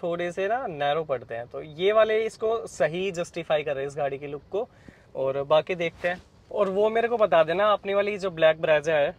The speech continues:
उसमें Grand Vitara के लगवा दूँ alloy व्हील सत्रह inch के। आप, आपको उनका design कैसा पसंद है, क्या लग-, कैसे लगते हैं? मेरे को actually मन था alloy change कराने का, अभी पीपीएफ़ हुई उससे पहले मैंने घर पे discuss किया, टिल्लू से करा था, मैं बोला, "यार alloy change करा दूँ," मन भर गया। कह रहे, "एक बार पीपीएफ़ होके आने दे,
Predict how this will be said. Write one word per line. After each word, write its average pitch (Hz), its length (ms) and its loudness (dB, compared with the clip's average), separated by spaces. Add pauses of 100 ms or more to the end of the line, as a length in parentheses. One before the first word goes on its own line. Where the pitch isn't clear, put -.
(160)
उसमें 165 260 -6
Grand 165 220 2
Vitara 180 280 0
के 185 60 -2
लगवा 160 280 0
दूँ 190 120 -4
alloy 165 220 -2
व्हील 147 160 -8
सत्रह 156 300 -6
inch 147 160 -10
के। - 100 -10
आप, 143 240 0 (120)
आपको 151 240 4
उनका 180 180 4
design 165 320 4
कैसा 160 280 4
पसंद 143 360 -4
है, 180 100 4
क्या 165 280 4
लग-, 147 240 -4
कैसे 147 240 2
लगते 156 260 -2
हैं? 190 100 -4 (520)
मेरे 196 140 0
को 262 80 4
actually 262 300 0
मन 240 260 4
था 175 180 2
alloy 151 260 2
change 165 280 -6
कराने 147 320 0
का, 196 160 4
अभी 185 340 -2
पीपीएफ़ 175 420 -2
हुई 170 140 -4
उससे 170 200 -4
पहले 151 280 0
मैंने 156 240 -4
घर 139 200 -4
पे 151 120 -8
discuss 151 340 -8
किया, 151 160 -10
टिल्लू 185 240 -6
से - 120 -8
करा 135 160 -2
था, 127 120 -8
मैं 156 100 -8
बोला, 160 120 -4
"यार 175 100 0
alloy 175 280 0
change 180 280 -8
करा 180 200 0
दूँ," 180 160 -10
मन 185 160 -6
भर 139 140 -10
गया। 131 180 -10 (460)
कह 156 80 4
रहे, 190 80 4
"एक 190 80 -2
बार 226 120 4
पीपीएफ़ 202 420 -2
होके 190 220 -2
आने 156 180 0
दे, 175 140 -4